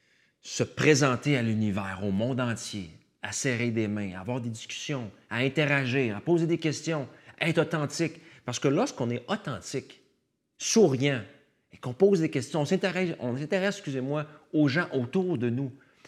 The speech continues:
on crée des relations. Et c'est souvent ces relations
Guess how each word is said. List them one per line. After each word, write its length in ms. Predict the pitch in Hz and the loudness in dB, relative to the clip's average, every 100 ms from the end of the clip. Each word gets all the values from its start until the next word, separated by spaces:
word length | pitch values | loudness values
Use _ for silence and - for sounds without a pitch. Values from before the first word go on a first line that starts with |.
| - _ | -20 _
on 140 | 131 | -2
crée 320 | 127 - 202 240 | -2 2 4 6
des 140 | 175 | 6
relations. 640 | 131 120 110 110 147 139 113 - _ - - | 4 2 0 -2 -4 -4 -8 -20 _ -20 0
Et 100 | 147 | 2
c'est 180 | 139 170 | 4 4
souvent 400 | 160 180 160 233 | 4 4 4 4
ces 240 | - 160 143 | 4 4 4
relations 800 | 156 262 277 190 - 202 190 | 4 4 4 2 2 2 0